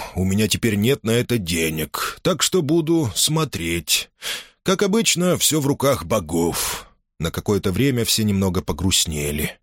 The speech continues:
Ничто не остаётся неизменным. «Ну ладно», — грубовато сказал Рений, —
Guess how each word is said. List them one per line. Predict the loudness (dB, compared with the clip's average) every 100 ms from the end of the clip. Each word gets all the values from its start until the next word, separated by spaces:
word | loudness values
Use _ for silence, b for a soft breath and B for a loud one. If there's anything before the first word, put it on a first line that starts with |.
| _ 0
Ничто | 0 2 2
не | 2
остаётся | 2 0 0 0 0 0
неизменным. | 0 2 2 2 2 0 -4 -6 -10 B B B B B _ _ _ 0
«Ну | 2
ладно», — | 4 2 0 -4 -8 -8 -10 -6
грубовато | -2 0 2 2 0
сказал | 0 0 2 2
Рений, — | 0 0 -2 -4